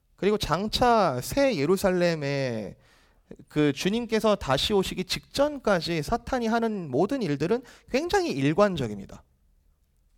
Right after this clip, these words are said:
진짜 믿음이 좋은 친구예요. <laughs> 내가 하나님의 나라를 반드시 무너뜨리겠다라고 참 믿음이 좋은 친구예요. 일관적으로 무슨 일을 하냐면 그는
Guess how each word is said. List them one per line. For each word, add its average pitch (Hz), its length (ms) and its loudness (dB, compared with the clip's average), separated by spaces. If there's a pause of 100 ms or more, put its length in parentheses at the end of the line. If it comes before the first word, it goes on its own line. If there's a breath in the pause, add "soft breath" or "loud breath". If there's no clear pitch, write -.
(1080)
진짜 - 320 0
믿음이 143 320 0
좋은 135 240 -4
친구예요. 98 420 -6
<laughs> - 1300 -18
내가 147 260 2
하나님의 226 400 2
나라를 143 300 0
반드시 180 440 -2
무너뜨리겠다라고 156 880 0
참 285 240 -6
믿음이 190 320 -2
좋은 151 240 -4
친구예요. 110 420 -8 (640 soft breath)
일관적으로 254 840 4
무슨 151 260 -4
일을 196 160 2
하냐면 156 560 -2
그는 165 380 -4